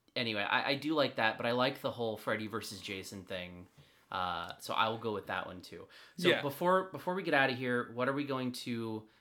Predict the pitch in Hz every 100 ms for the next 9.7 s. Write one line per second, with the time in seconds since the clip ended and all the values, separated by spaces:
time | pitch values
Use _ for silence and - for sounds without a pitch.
0 | _ - 101 98 92 90 - - 107 104
1 | 117 123 123 113 - 117 104 101 101 -
2 | 104 98 101 98 95 - 92 90 85 -
3 | - - - - - - - - 220 277
4 | 254 254 - 180 131 117 - 113 95 -
5 | - 339 349 381 - 110 202 135 - 117
6 | 196 92 69 107 143 254 247 139 - 110
7 | 143 226 139 160 - 127 139 151 101 98
8 | 131 175 - 131 - 147 151 135 135 120
9 | 110 117 135 123 101 101 95